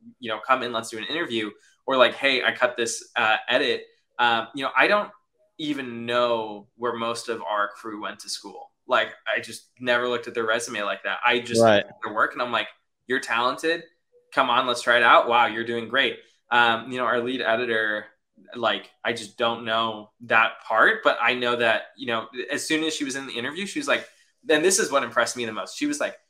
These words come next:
Speaker 1: "This is your formula and this is your style." Without me even, I had already written a, like, Bible on how to do it basically, but she was like,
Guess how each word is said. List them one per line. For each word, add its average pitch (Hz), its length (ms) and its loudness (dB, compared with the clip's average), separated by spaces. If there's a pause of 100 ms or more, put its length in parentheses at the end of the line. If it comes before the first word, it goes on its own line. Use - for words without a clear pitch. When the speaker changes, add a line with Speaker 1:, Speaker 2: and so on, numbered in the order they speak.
(360)
Speaker 1:
"This 170 220 4
is 214 180 -4
your 147 120 0
formula 107 760 -4
and 123 140 -6
this 131 160 -4
is 147 120 -6
your 135 100 -6
style." 101 400 -2
Without 123 300 4
me 160 120 -4
even, 143 260 -6
I 135 80 4
had 175 100 4
already 120 300 2
written 113 260 -4
a, 104 260 -4
like, 107 160 -10
Bible 107 300 -2
on 98 120 -4
how 104 120 -4
to 98 80 -12
do 101 180 -12
it - 80 -16
basically, 95 480 -10 (340)
but 123 100 -4
she 147 120 -4
was 127 140 -6
like, 107 180 -2